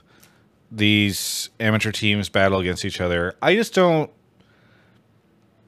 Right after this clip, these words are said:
I don't know how that integrates them more into the L C S, and I don't know how that really benefits. I mean, it's a nice little reward at the end, but, like,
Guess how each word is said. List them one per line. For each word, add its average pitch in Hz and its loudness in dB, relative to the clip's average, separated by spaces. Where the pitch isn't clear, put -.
I 131 8
don't 165 8
know 190 8
how 131 6
that 139 8
integrates 117 4
them 117 2
more 110 4
into 107 -2
the 101 2
L 98 4
C 95 -2
S, 98 0
and 113 4
I 107 8
don't 120 6
know 120 6
how 107 6
that 104 6
really 95 2
benefits. 107 6
I 117 6
mean, 120 6
it's 113 -2
a 120 6
nice 127 4
little 127 6
reward 104 6
at 110 2
the 95 -2
end, 117 0
but, 101 2
like, 95 2